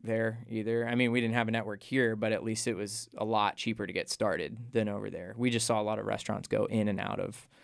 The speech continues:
spaces down there incredibly quick. And so we were like, "Yeah, I don't think that's the best,"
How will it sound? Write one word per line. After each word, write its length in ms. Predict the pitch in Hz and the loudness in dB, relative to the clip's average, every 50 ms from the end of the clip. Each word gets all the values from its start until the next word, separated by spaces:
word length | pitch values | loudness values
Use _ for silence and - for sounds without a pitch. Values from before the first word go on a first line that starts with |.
| - - - _ | -20 -20 -14 _
spaces 640 | - - - - 113 107 101 - - 101 95 98 95 | -4 -2 2 4 4 4 4 4 0 0 -2 -2 -2
down 240 | - 101 98 98 101 | -2 -2 0 0 -2
there 360 | 101 98 98 98 98 101 95 - _ _ _ _ _ _ _ _ _ _ _ _ _ | -2 -2 -2 -2 -4 -4 -6 -12 _ _ _ _ _ _ _ _ _ _ _ _ _
incredibly 600 | - 110 107 98 - 107 104 101 101 101 104 101 | -4 -4 -4 -2 0 0 0 0 0 0 -2 -2
quick. 480 | 95 - - 110 107 107 - - - - _ _ - | -2 -2 -2 0 0 0 -2 -6 -10 -20 _ _ -8
And 180 | 107 101 101 | -8 -8 -6
so 300 | - - 110 107 104 104 | -6 -4 -2 0 0 0
we 80 | 104 104 | 0 0
were 100 | 107 107 | 0 0
like, 240 | 107 107 107 107 - - - - - | 0 -2 -2 -4 -6 -12 -20 -18 -16
"Yeah, 180 | - - - - | -14 -10 -8 -8
I 40 | - | -8
don't 160 | - - - | -8 -10 -10
think 140 | - - - | -10 -8 -6
that's 160 | - 95 - | -4 -4 -4
the 80 | - 104 | -2 0
best," 260 | 101 107 104 - - | 0 0 0 0 -2